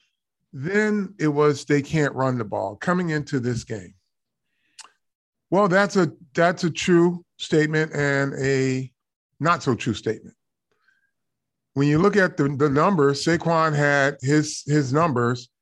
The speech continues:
but you can't discount their ability to call runs for the quarterback, which they did. That counts in the stat. This is not like, "Oh, it was a scramble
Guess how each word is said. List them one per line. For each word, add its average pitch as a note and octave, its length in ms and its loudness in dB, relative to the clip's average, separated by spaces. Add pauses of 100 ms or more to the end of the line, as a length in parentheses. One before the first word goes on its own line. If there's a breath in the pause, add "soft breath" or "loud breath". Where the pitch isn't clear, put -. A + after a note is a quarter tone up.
(600)
but D3+ 60 2
you D3 200 2
can't G3+ 420 0
discount C#3 680 0 (500)
their D3 240 2
ability C#3 800 0 (460)
to C#3 100 -4
call E3 300 2
runs C#3 280 0
for C#3 140 -2
the A#2 80 -2
quarterback, A#2+ 540 -2
which C#3+ 200 -4
they A#2 120 2
did. A2 300 -2 (580)
That G#3+ 180 2
counts G#3+ 480 0
in D#3+ 100 2
the D3+ 60 0
stat. E3+ 360 0 (240 loud breath)
This A3+ 200 2
is A#3+ 180 4
not G#3+ 320 2
like, F#3 440 2
"Oh, G#3 280 4
it F3 80 2
was D#3+ 240 0
a D3+ 80 0
scramble C3+ 880 0